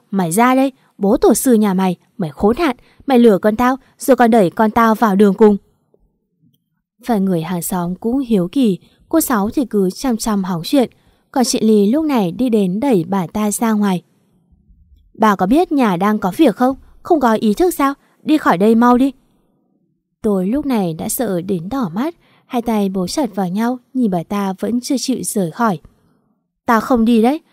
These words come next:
hôm nay tao đến đây, tao phải nói rõ cho mọi người biết được bộ mặt hồ ly tinh của mày." Bố tôi lúc này ở trong nhà đi ra tiến lại phía bà, tôi thấy vậy cũng vội theo sau ông gả lại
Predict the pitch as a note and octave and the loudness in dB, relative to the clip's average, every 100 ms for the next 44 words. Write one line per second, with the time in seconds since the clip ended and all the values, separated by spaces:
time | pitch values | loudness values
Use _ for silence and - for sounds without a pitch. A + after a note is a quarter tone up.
0 | _ _ D4 C4+ B3 A#3+ A#3+ G#3+ F#3+ A3+ | _ _ 0 4 4 4 2 2 2 2
1 | B3+ C4 _ D#4+ D#4 F#3 F#3 F#3+ A#3 D#4+ | 0 -4 _ -4 0 0 0 -2 -2 -2
2 | F#4 D#4 G#3+ G3+ E3+ C#4+ E4+ B3+ E3+ _ | 0 -2 0 0 0 0 2 0 0 _
3 | - A#3+ A3 F#3+ - G#3 F3+ A3 A#3+ A#3 | 0 2 4 0 2 2 4 2 2 0
4 | G#3+ G3 E3 F#3+ - _ _ _ _ _ | 2 0 2 -2 -4 _ _ _ _ _
5 | _ _ _ _ _ _ _ _ _ _ | _ _ _ _ _ _ _ _ _ _
6 | _ _ _ - G#3 F#3 E3 G#3 F#3+ A#3+ | _ _ _ -10 -4 -2 0 2 2 -2
7 | D#4 C4 F#3+ E3 F3+ C#4+ C#4+ B3+ G3 E3 | -2 -2 -2 -4 -6 -6 -2 -2 -2 -2
8 | G#3 G3+ G#3+ G3 F#3 - F3 A3 C4 - | -2 -2 -2 -2 -4 -4 -4 -4 -6 -6
9 | - F#3 B3 G#3+ F3+ _ _ _ - D4+ | -4 -2 0 -2 -4 _ _ _ -2 0
10 | C4 G#3+ C4+ F#3 F3 G3 A#3 D4 F#3 - | 0 0 0 -2 -2 -6 -2 -2 -2 -4
11 | A3 - A3 A3 A3+ A3+ - A3 F#3 E3+ | -6 -4 -4 -2 -2 -2 -6 -6 -6 -4
12 | F#3 | -6